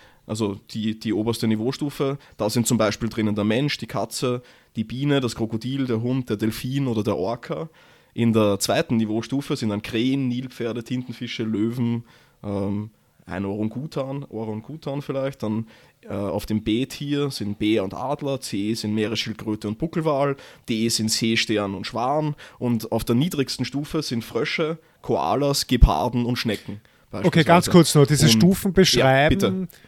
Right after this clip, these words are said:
Speaker 2: die Fähigkeit, überleben zu können, oder was? So fittest, fit,
Speaker 1: Ja, oder
Speaker 2: fittest of Survive-Dings.
Speaker 1: Ja, so,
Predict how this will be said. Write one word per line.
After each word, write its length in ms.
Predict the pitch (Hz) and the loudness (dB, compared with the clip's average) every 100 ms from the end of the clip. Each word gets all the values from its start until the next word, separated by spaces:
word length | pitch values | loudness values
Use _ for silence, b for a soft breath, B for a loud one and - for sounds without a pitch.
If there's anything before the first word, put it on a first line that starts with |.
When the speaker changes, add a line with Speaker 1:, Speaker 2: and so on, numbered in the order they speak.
| b 165 | b -4
Speaker 2:
die 80 | |
Fähigkeit, 1000 | 147 - 156 170 175 180 - 156 160 - | -4 2 4 6 4 4 2 2 2 -2
überleben 500 | - 165 156 139 143 | -4 0 2 4 2
zu 120 | 139 131 | 0 -2
können, 400 | 135 120 117 117 | -2 -2 -4 -6
oder 120 | 117 | -4
was? 140 | 143 - | -2 0
So 80 | |
fittest, 540 | - 175 - 156 - - | 0 0 0 -2 -4 -8
fit, 300 | - - 175 | 0 4 6
Speaker 1:
Ja, 220 | 113 170 | 10 12
oder 260 | 135 135 135 | 12 10 8
Speaker 2:
fittest 240 | 123 - B B - _ _ _ _ - - - | 8 0 B B -20 _ _ _ _ -20 -16 -12
of 140 | - | -6
Survive-Dings. 960 | - 143 123 127 131 - - - 131 120 | 0 0 0 -2 -4 -8 -16 -10 -8 4
Speaker 1:
Ja, 200 | 101 135 | 6 6
so, 120 | - | 4